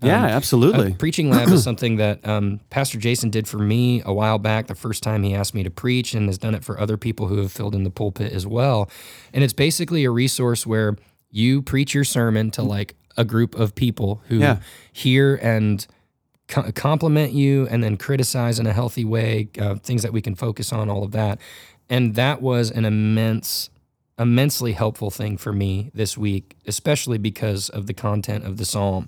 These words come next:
Speaker 1: Yeah.
Speaker 2: And one of the things I drew out of that preaching lab, um, from you guys, uh, who helped me in that way was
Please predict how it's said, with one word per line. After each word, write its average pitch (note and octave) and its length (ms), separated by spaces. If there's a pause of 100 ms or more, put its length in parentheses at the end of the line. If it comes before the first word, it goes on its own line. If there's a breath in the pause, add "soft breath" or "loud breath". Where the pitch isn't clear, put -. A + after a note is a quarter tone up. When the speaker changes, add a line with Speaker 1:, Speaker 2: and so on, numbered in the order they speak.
(160 soft breath)
Speaker 1:
Yeah. C#3 320
Speaker 2:
And A#2+ 140
one C#3 100
of D#3 60
the C#3+ 80
things A#2 240
I G#2 80
drew A2 300
out A2 320
of G#2 180
that G#2 200
preaching A2+ 460
lab, F#2+ 340 (460)
um, G2 280
from G2+ 240
you G2 160
guys, F2+ 520
uh, F#2+ 300
who F#2+ 180
helped G#2 300
me G2 180
in F#2 200
that F2+ 220
way F#2+ 280
was F2+ 560